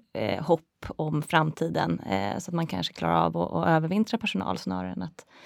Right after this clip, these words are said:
göra en vårstädning. Så, eh, oförändrad, eh, men kanske också vid tillfälle när det väl, eh, är tydligare nedgång att kanske ta hissen ner snarare än trapporna,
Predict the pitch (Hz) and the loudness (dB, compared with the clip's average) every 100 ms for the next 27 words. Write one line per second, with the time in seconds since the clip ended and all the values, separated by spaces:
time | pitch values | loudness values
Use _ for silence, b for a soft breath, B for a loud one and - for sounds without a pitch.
0 | b b b b 185 185 180 165 185 156 | b b b b -2 0 0 0 -2 -6
1 | - - - - 151 - _ - B B | -4 -4 -4 -4 -6 -10 _ -18 B B
2 | B - - 180 180 - - - - 226 | B -6 2 6 6 4 -6 -4 0 2
3 | 214 - 220 233 240 233 226 226 220 190 | 2 2 6 8 8 8 6 6 6 2
4 | - - 185 175 175 220 277 349 220 - | -6 -2 0 2 2 2 2 2 2 4
5 | 262 - - 190 180 180 185 156 185 170 | 2 2 0 0 0 0 -2 -2 -2 2
6 | 170 - - 175 165 165 160 - - - | 2 0 0 2 2 2 2 0 -2 -8
7 | - - - 185 - - - - - 202 | -8 -8 -8 -10 -10 -10 -10 -12 -8 -6
8 | 208 _ - - 247 196 165 208 214 190 | -6 _ -20 -2 4 4 4 4 4 2
9 | 170 170 165 160 B B B B 170 - | 0 0 -2 -4 B B B B -6 -8
10 | - - 175 160 156 196 277 - 220 - | -10 -2 0 0 -2 0 0 2 2 2
11 | - 85 - - - - - | -2 0 0 -2 -6 -6 -8